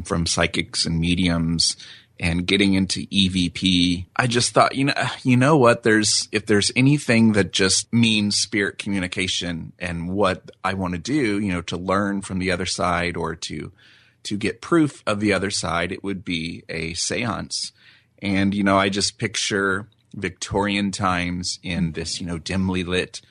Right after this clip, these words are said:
dining room with candelabras and, you know, the, the medium that looks just like you would picture a medium. And that was just such a cool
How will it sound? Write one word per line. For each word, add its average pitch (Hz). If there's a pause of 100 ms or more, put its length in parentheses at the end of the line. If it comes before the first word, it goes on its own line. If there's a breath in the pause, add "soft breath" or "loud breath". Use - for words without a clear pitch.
(580 soft breath)
dining 107
room 98
with -
candelabras 101
and, 87
you 98
know, 82
the, 78 (420)
the 87
medium 101
that 82
looks 85
just -
like 85
you 85
would 85
picture 92
a 85
medium. 85 (520 soft breath)
And 104
that 110
was -
just -
such -
a 113
cool 120